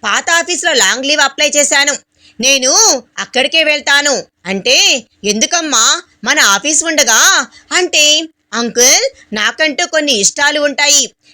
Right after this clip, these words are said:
ఇబ్బంది పెట్టద్దు ప్లీజ్" అని ఆ అమ్మాయి ఆఫీస్కి వెళ్ళటం మొదలు పెడితే,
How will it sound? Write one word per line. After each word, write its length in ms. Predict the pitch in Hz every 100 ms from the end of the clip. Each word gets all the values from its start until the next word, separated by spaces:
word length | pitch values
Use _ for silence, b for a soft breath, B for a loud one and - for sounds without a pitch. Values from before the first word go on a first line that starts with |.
| -
ఇబ్బంది 360 | 208 240 285
పెట్టద్దు 640 | 330 285 - 277 247 262 - _ _
ప్లీజ్" 440 | 233 240 302 277 175 b -
అని 140 | 339 381
ఆ 160 | 311
అమ్మాయి 720 | 285 254 311 311 294 302 339 - _
ఆఫీస్కి 400 | 185 208 277 -
వెళ్ళటం 280 | 277 269 302
మొదలు 280 | 233 196 254
పెడితే, 580 | 277 226 254 330 415